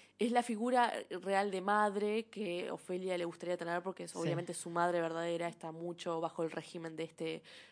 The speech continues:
Speaker 1: capitán, y
Speaker 2: Mm.
Speaker 1: entonces es, es muy buena en ese sentido.
Speaker 2: Sí.
Speaker 1: Obviamente el doctor, hay que destacar su papel.
Speaker 2: Sí,
Speaker 1: No,
Speaker 2: otro
Speaker 1: me pongo mal
Speaker 2: muy
Speaker 1: cada vez
Speaker 2: buen
Speaker 1: que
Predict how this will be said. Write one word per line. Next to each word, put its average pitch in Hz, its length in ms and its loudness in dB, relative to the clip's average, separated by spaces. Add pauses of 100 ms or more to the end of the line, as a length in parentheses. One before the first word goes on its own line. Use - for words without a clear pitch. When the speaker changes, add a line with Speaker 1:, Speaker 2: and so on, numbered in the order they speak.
Speaker 1:
capitán, 185 640 4
y 160 220 -6
Speaker 2:
Mm. 160 160 -2 (380)
Speaker 1:
entonces 170 520 -4
es, - 360 -6 (140)
es 170 160 -8
muy 170 140 -6
buena 170 240 -4
en 170 60 -8
ese 160 380 -10
sentido. 208 720 -2 (140)
Speaker 2:
Sí. 147 280 0
Speaker 1:
Obviamente 180 500 -2
el 165 100 -2
doctor, 185 600 4
hay 165 140 -2
que 160 440 -6
destacar 165 380 -6
su - 120 -14
papel. 170 560 -2 (1500)
Speaker 2:
Sí, 165 240 2
Speaker 1:
No, 180 160 2 (260)
Speaker 2:
otro 156 320 8
Speaker 1:
me 135 100 6
pongo - 140 10
mal 196 240 12
Speaker 2:
muy 202 100 10
Speaker 1:
cada 190 140 12
vez - 80 6
Speaker 2:
buen - 0 -
Speaker 1:
que - 40 4